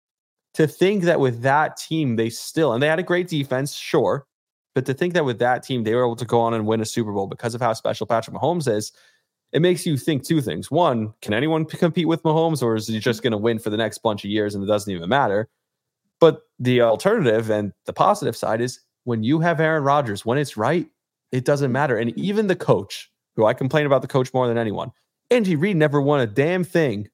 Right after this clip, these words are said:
before he had Patrick Mahomes. He was in Philly with those great teams that they didn't win jack. And guess what? He gets with Patrick Mahomes and he has three Super Bowls now. So all these things that we talk about,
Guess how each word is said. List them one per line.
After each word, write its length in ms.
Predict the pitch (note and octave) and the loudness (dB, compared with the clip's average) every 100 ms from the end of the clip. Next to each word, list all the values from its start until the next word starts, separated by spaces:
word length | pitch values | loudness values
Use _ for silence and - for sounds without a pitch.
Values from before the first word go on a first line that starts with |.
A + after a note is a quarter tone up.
| _ | _
before 300 | B2 D3 C3+ | -2 2 2
he 80 | C3+ | 2
had 200 | B2+ A#2+ | 2 2
Patrick 360 | A#2+ G#2 A2+ | 0 0 -2
Mahomes. 340 | G#2+ G#2 F2+ - | -4 -2 -4 -4
He 80 | C#3+ | -2
was 140 | D3+ | -2
in 80 | A2+ | -4
Philly 260 | - D#3+ D#3 | 0 0 2
with 120 | C3 | 0
those 200 | A2+ G2+ | 0 0
great 260 | C3 D3+ | -2 -2
teams 260 | C#3+ D#3 C3 | -2 -4 -2
that 60 | G#2+ | -2
they 80 | A2 | -2
didn't 180 | C#3 A#2+ | -2 -2
win 320 | A#2+ A2 G2+ | -2 -4 -6
jack. 400 | - G2 E2+ - _ _ _ _ _ _ _ - | -4 -4 -4 -12 _ _ _ _ _ _ _ -8
And 120 | G#2+ | 0
guess 220 | C#3+ C#3+ | 0 2
what? 220 | C3 G2+ A2+ | 2 2 0
He 100 | A#2 | 0
gets 180 | C#3 | 0
with 100 | C3+ | 0
Patrick 320 | D3+ C#3 C3 B2 | 2 2 0 0
Mahomes 220 | C#3 C#3 | 0 0
and 80 | A#2+ | 0
he 60 | |
has 120 | A#2 - | -2 -2
three 200 | B2+ A#2 | -4 -2
Super 280 | A#2+ G2+ | -2 -4
Bowls 240 | G2 F#2 - | -4 -4 -6
now. 220 | A2+ - - _ _ _ _ _ _ _ _ | -10 -12 -18 _ _ _ _ _ _ _ _
So 460 | - D3+ C3+ - - - | 2 4 4 2 -10 2
all 200 | D#3+ G3+ | 4 4
these 220 | A3 G3 | 2 0
things 240 | F#3 F3+ | 0 2
that 140 | D#3 D#3+ | 2 2
we 100 | D#3+ | 2
talk 320 | D#3+ D3+ C3+ | 2 2 2
about, 420 | G#2+ G2+ D#2+ - | -2 -2 -4 -10